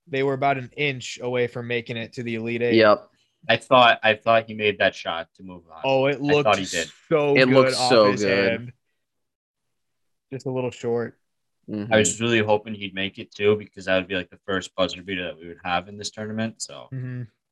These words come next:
Speaker 1: We got
Speaker 2: Yeah.
Speaker 1: one right after that, the game after that, though.
Speaker 3: Yeah.
Speaker 1: So.
Speaker 3: Yeah, so
Speaker 2: Yeah, but it was to tie. It wasn't a win.
Speaker 1: It was deep, though. It was still good.
Speaker 2: Yeah, it was a nice one. He,
Speaker 1: Yeah.
Speaker 2: like, he knew it was in the second and left his hand, too.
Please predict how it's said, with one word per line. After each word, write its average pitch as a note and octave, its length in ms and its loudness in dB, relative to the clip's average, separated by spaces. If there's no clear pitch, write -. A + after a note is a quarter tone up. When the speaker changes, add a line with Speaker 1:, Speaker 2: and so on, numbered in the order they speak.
Speaker 1:
We C3+ 100 -4
got D#3+ 220 2
Speaker 2:
Yeah. G2+ 320 4
Speaker 1:
one A#2 120 -14
right C3 220 0
after B2 280 -4
that, A2+ 200 -4
the A#2 80 -8
game A#2+ 240 -4
after A#2 280 -8
that, A2 180 -10
though. A2+ 260 -12
Speaker 3:
Yeah. F#2 340 2
Speaker 1:
So. A#2 260 -12
Speaker 3:
Yeah, E2 120 -6
so F2+ 340 -8
Speaker 2:
Yeah, G#3 120 4
but G#3+ 140 2
it B3 40 2
was B3+ 160 0
to G3 100 4
tie. B2+ 480 6
It C3 60 6
wasn't C3 260 2
a A2+ 60 4
win. G2 520 0
Speaker 1:
It - 60 2
was A#3+ 160 2
deep, G3+ 320 -2
though. C#3 220 2
It C#3 60 4
was D3+ 100 0
still G#3 180 -2
good. D3+ 340 0
Speaker 2:
Yeah, D3+ 180 12
it F3 60 12
was F#3 160 10
a F#3 80 10
nice C#3 340 6
one. C3 280 6
He, C#3+ 340 2
Speaker 1:
Yeah. B2+ 240 -8
Speaker 2:
like, C3 220 4
he C#3+ 580 0
knew D#3+ 240 4
it - 20 4
was C#3+ 220 4
in C3+ 100 4
the B2 80 2
second B2+ 340 0
and A2+ 80 2
left A#2 160 2
his A#2 140 -6
hand, A#2 300 0
too. A#2+ 360 2